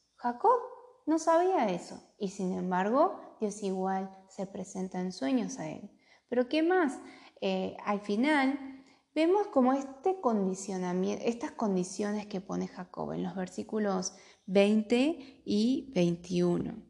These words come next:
¿no? Hace este voto y dice, "Bueno, si Dios en verdad está conmigo y me protege, y si me provee comida, y si me provee ropa, y si yo regreso sano y salvo a la casa de mi padre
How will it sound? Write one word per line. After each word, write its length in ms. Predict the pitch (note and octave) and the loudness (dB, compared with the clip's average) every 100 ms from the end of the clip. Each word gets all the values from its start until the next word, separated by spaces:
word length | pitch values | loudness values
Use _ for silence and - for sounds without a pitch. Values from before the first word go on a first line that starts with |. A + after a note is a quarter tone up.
| _ - | _ -2
¿no? 140 | B3+ | 6
Hace 240 | B3+ C4 | 6 6
este 260 | C4+ - G3 | 2 2 4
voto 340 | F#3+ F#3+ - | 4 4 2
y 60 | F3+ | -2
dice, 200 | F#3+ G#3+ | -2 0
"Bueno, 300 | G3 G3 F3+ - - _ | 2 2 0 -6 -20 _
si 260 | - F#3+ F#3 | -6 -2 2
Dios 400 | A3+ D4 D#4 - - - | 4 4 4 -2 -14 -12
en 220 | - F3+ | -6 -4
verdad 480 | F3 E3+ F3+ G#3 C4+ | -4 -4 2 6 8
está 320 | D4 C4+ B3 | 6 2 -4
conmigo 1040 | A#3 A3 G#3 F#3+ F3+ F3+ F#3 G#3+ C#4+ - - _ _ _ _ | -4 -4 -2 -2 -2 -2 -4 -4 -6 -12 -20 _ _ _ _
y 240 | C#4+ D#4+ F4+ | 4 6 6
me 160 | D#4+ | 4
protege, 1120 | B3+ G3 F3+ - F3 F3 - F3+ F#3 C4+ F4+ - - _ _ _ | 2 0 0 0 -2 -2 -6 -4 -2 -2 -4 -10 -20 _ _ _
y 260 | D4 E4+ G4+ | 4 6 6
si 180 | - C#4+ | 4 4
me 160 | A3+ | 4
provee 460 | G3+ G3+ G3+ A3+ A3+ | 2 2 4 2 2
comida, 800 | G3+ F#3 F3+ F3 F3 F3+ A#3+ E4+ | 0 0 2 2 2 2 2 0
y 200 | B3+ E4 A#4+ | 4 4 4
si 160 | E4 | 6
me 160 | C4+ A3+ | 6 6
provee 480 | - G3 G3 G#3 A#3+ | 4 2 4 2 2
ropa, 640 | A3 F3+ E3+ - F3+ F#3+ | 0 0 0 0 0 0
y 200 | - E4 | 4 4
si 160 | G4 E4+ | 6 2
yo 180 | C4+ C4+ | 4 4
regreso 520 | C4+ B3 A#3+ C4 B3+ | 4 4 2 0 -2
sano 460 | - A3+ G3+ F#3+ F#3+ | 0 2 4 2 0
y 80 | |
salvo 400 | F#3+ F#3+ F3 F3+ | -2 -2 -2 0
a 60 | G3+ | 0
la 140 | F#3 | 0
casa 300 | - F3 - | 0 -4 0
de 60 | A#3+ | 2
mi 120 | A#3+ | 2
padre 840 | A#3 G#3+ G3 F#3 F#3 G3+ D#4 - | 6 6 6 4 4 0 -2 -6